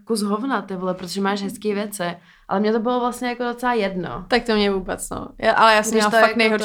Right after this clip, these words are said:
Speaker 1: to,
Speaker 2: základku.
Speaker 1: tak jako je to, je to bylo, když to vezmu teď zpětně, tak to je fakt na hovno pocit,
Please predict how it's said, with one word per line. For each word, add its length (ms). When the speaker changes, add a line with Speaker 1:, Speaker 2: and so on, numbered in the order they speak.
Speaker 1:
to, 60
Speaker 2:
základku. 480
Speaker 1:
tak 20
jako 240
je 160
to, 120
je 140
to 140
bylo, 260
když 260
to 160
vezmu 260
teď 200
zpětně, 760
tak 180
to 80
je 100
fakt 300
na 160
hovno 640
pocit, 400